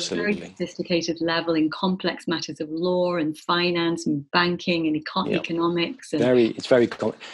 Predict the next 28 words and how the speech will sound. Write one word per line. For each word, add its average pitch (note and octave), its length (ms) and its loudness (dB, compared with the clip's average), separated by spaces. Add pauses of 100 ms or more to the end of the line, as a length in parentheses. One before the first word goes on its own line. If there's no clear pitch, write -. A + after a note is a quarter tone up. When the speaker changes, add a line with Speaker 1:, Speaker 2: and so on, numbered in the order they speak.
(160)
Speaker 2:
it's, D3+ 380 2
it's C3 200 2
Speaker 1:
Very G3+ 140 4 (100)
Speaker 2:
very - 20 -6 (180)
Speaker 1:
complex. - 60 0
Speaker 2:
complicated, A#2 640 4
and A#2 100 4
it A2+ 100 -2
doesn't G2+ 300 0
need F2+ 300 -2
to - 160 -6
be D2+ 100 -6
so D#2 160 -6
complicated. - 600 -12 (120)
Speaker 1:
No, E3 640 -4 (240)
no. E3+ 420 2 (200)
But A#3 100 6
you A#3+ 200 8
can A#3 180 8
tell G3 260 4
the E3+ 80 2
difference F3 560 0
between E3+ 640 2 (540)
something F#3 640 2
that E3+ 220 2
is F#3 160 2
not F#3+ 340 4
rooted E3+ 680 -2